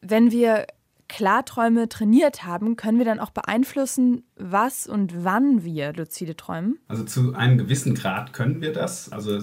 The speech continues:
Speaker 2: auch das scheint so ein bisschen Training zu erfordern. Also insbesondere erfahrene Luzidträumer können tatsächlich so ein bisschen ihren, ihren Traum dann steuern und die Traumlandschaft vielleicht sogar beeinflussen.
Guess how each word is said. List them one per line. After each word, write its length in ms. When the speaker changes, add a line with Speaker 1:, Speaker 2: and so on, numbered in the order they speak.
Speaker 2:
auch 140
das 460
scheint 360
so 80
ein 60
bisschen 260
Training 380
zu 160
erfordern. 640
Also 180
insbesondere 540
erfahrene 540
Luzidträumer 720
können 260
tatsächlich 540
so 80
ein 80
bisschen 340
ihren, 280
ihren 200
Traum 320
dann 140
steuern 560
und 160
die 80
Traumlandschaft 760
vielleicht 260
sogar 200
beeinflussen. 800